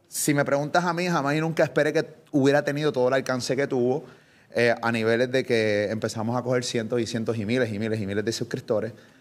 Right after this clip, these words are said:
hasta que, pues nada, empezaron a caer entrevistas con, con artistas mega grandes como Anuel A A, Daddy Yankee, este, Six Nine, Karol G, que, que fueron entrevistas que nos dieron mucha visibilidad, eh, no tan solo en P R, sino a nivel de Estados Unidos y Latinoamérica.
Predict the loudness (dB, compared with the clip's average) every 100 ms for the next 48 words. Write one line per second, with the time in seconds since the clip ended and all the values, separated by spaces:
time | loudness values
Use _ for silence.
0 | _ _ -8 -4 -4 -2 -2 -2 -4 -6
1 | -10 -14 -14 -8 -2 0 -2 -4 -6 -4
2 | -2 0 -2 -2 -4 -4 -6 -6 -8 -6
3 | -6 -6 -6 -4 -2 0 0 0 -2 -4
4 | -6 -6 -4 -2 -2 -2 0 0 0 -2
5 | -6 -10 -4 -4 -4 -6 -4 -2 -2 -6
6 | -20 -20 -6 -4 -4 -4 -2 -2 -4 -6
7 | -8 -4 0 0 0 -2 -2 -2 -2 -4
8 | -2 0 2 2 -2 -6 -6 -6 -4 -2
9 | 0 2 0 0 0 -2 -4 -2 0 0
10 | -2 -8 -20 _ _ _ -10 -2 0 0
11 | 0 0 0 0 2 2 2 -2 -8 -6
12 | -2 -2 -2 -2 -2 -2 2 2 2 0
13 | -4 -2 -2 0 -2 -2 -4 -2 -2 -2
14 | -6 -6 -4 -4 -6